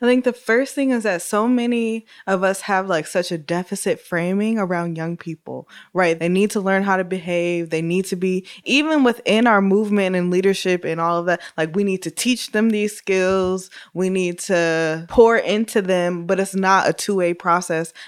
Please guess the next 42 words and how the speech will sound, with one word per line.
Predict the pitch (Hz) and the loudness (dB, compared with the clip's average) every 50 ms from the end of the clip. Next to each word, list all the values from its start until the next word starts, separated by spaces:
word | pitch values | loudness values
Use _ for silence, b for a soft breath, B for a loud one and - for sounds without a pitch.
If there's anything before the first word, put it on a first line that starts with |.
| B - | B 2
I | - - 180 | 2 4 4
feel | 180 - - 196 185 185 | 2 0 -2 0 0 2
like | 185 175 175 175 - - | 2 2 0 0 0 2
our | 160 180 180 | 2 2 2
model | 180 170 170 175 175 180 175 175 | 2 2 2 2 2 2 2 0
of | 170 160 | 0 -2
organizing | - - 160 175 175 185 175 175 170 170 170 165 160 160 170 170 170 165 165 170 175 B B B B B _ | -2 0 0 0 0 -2 -2 -2 -2 -2 -2 -2 -2 -2 -4 -2 -2 -4 -6 -8 -10 B B B B B _
is | - 175 180 175 170 170 170 170 170 170 170 165 175 175 - - - - | 0 2 4 4 4 4 4 2 2 0 0 -4 -8 -12 -14 -14 -6 -2
giving | - 190 190 190 196 185 180 | 0 2 2 2 2 0 0
young | 180 175 180 190 | 0 0 -2 -2
people | - - 208 185 190 185 | -2 -2 -2 0 0 0
the | 170 165 165 170 - | 2 2 0 0 0
skills | - - - - 185 196 208 240 262 285 302 302 - - B B B B B B - | -4 -8 -4 0 2 4 6 6 4 4 2 -2 -4 -10 B B B B B B -2
and | - 214 208 202 214 | 2 2 4 4 4
then | 220 220 220 | 4 4 4
moving | 208 202 214 214 214 214 202 | 4 4 4 4 2 2 2
out | 202 190 | 2 2
of | 185 180 170 | 2 2 2
their | 170 170 | 2 2
way. | 175 180 170 156 147 | 2 2 2 2 0
So, | 147 - 165 165 | -2 0 0 2
like, | 170 160 147 160 | 2 2 2 4
letting | 170 196 208 226 254 262 | 6 6 6 6 6 4
them | 262 247 233 214 196 | 2 2 2 2 2
lead, | 196 214 226 226 226 220 190 170 | 4 4 4 2 2 0 0 0
just, | 175 202 202 - 196 | -2 -2 2 4 4
like, | 180 170 175 | 4 4 4
not | 180 202 214 202 180 | 4 4 4 4 4
loosely, | 180 185 202 214 208 - - 190 196 185 | 4 4 2 2 0 0 0 2 2 2
obviously. | 156 165 175 175 185 190 190 190 - 185 190 190 185 185 B B B B B - | 4 2 2 2 2 2 2 0 0 2 2 2 2 0 B B B B B 0
We | 165 175 180 | 2 4 6
always | 180 180 180 196 190 175 | 6 6 6 4 2 2
look | 175 175 - | 2 2 2
to | - - 190 175 | 2 2 4 4
our | 175 175 | 4 4
elders | 160 87 113 156 165 165 175 170 170 170 160 | 4 4 4 4 4 4 2 2 0 0 -2
for | 165 - 165 | -2 -2 0
wisdom | 170 160 165 175 170 - 170 175 165 | 2 2 2 2 0 0 -4 -4 -4
and | 156 160 | -4 -2
guidance | 165 160 165 170 175 175 - - | 0 0 0 0 -2 -4 -4 -6
and | 170 165 | -8 -6
support, | - 147 151 - - 208 233 254 - B | -4 -6 -6 -2 0 2 2 2 2 B